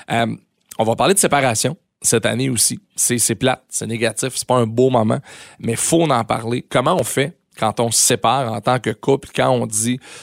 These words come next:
Ben, garde, on, on, on, nos, nos vies prennent des chemins différents », comment on fait pour gérer les possessions immobilières ? Parce que ça arrive des fois, là, vous avez votre conjoint, votre conjointe, c'est terminé, on se serre la main, on passe à d'autres choses, on fait ça comme des adultes. Ben, il y a une maison à vendre, ben, il y a peut-être une part à racheter.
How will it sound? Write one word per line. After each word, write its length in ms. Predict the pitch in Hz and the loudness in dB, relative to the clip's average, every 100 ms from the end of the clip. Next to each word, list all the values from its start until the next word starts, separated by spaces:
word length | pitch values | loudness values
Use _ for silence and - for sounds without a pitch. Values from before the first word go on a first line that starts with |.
| - | -18
Ben, 220 | - 120 110 | -2 -2 2
garde, 280 | 120 127 117 | 2 0 0
on, 80 | 123 | 0
on, 600 | 110 - 110 110 104 98 | 0 2 0 0 0 -4
on, 200 | - 110 | -6 -6
nos, 240 | - 127 135 | -2 0 2
nos 220 | 135 127 | 4 2
vies 180 | 113 160 | 2 0
prennent 240 | 123 120 | 0 2
des 140 | 120 117 | 2 2
chemins 280 | 127 131 | 0 0
différents », 420 | 131 - 113 127 156 | -2 -2 -2 -2 -2
comment 280 | 123 160 156 | 0 2 2
on 40 | |
fait 260 | 117 131 143 - - _ | 0 -2 -4 -10 -20 _
pour 200 | 120 113 | -2 0
gérer 540 | 110 127 120 117 139 147 | 2 4 4 2 0 0
les 140 | 110 | -2
possessions 580 | - 143 - 110 139 135 | 0 0 0 0 0 0
immobilières ? 560 | 120 110 107 110 123 131 | -2 -2 -2 0 0 -2
Parce 140 | 139 | -6
que 80 | 107 | -2
ça 160 | 135 | 0
arrive 280 | 123 151 190 | 0 -2 -2
des 120 | 120 | -2
fois, 180 | 110 147 | 0 0
là, 120 | 139 117 - - - | 0 -2 -10 -18 -6
vous 80 | |
avez 100 | 113 | -2
votre 180 | 117 123 | 0 0
conjoint, 500 | 117 113 110 127 143 | 2 0 2 2 2
votre 160 | 120 107 | 0 -2
conjointe, 640 | 113 113 107 120 135 139 | -2 -2 0 2 2 0
c'est 160 | - 110 | -2 -2
terminé, 420 | 120 117 117 127 | -2 0 0 0
on 100 | 127 | 0
se 100 | 107 | 0
serre 100 | 123 | 2
la 100 | 120 | 2
main, 100 | 123 | 2
on 80 | 127 | 0
passe 200 | 123 117 | 2 2
à 80 | 113 | 0
d'autres 220 | 110 104 | -2 0
choses, 260 | 127 131 120 | 0 2 -2
on 60 | |
fait 120 | 110 | -4
ça 120 | 107 131 | -4 -2
comme 140 | 117 | 0
des 160 | 113 107 | 0 -2
adultes. 420 | 107 123 139 143 - - - | 0 2 2 0 -14 -20 -8
Ben, 80 | 110 | -4
il 80 | 113 | -2
y 20 | |
a 40 | |
une 60 | 123 | 0
maison 380 | 127 117 143 175 | 0 0 0 0
à 80 | 127 | 2
vendre, 260 | 139 139 | 0 -2
ben, 80 | 113 | -4
il 40 | |
y 20 | 107 | -4
a 40 | |
peut-être 240 | - 131 | -4 -4
une 120 | 123 104 | -4 0
part 280 | 156 165 | 4 4
à 160 | 147 123 | 2 -2
racheter. 380 | 117 110 139 | -2 -2 -4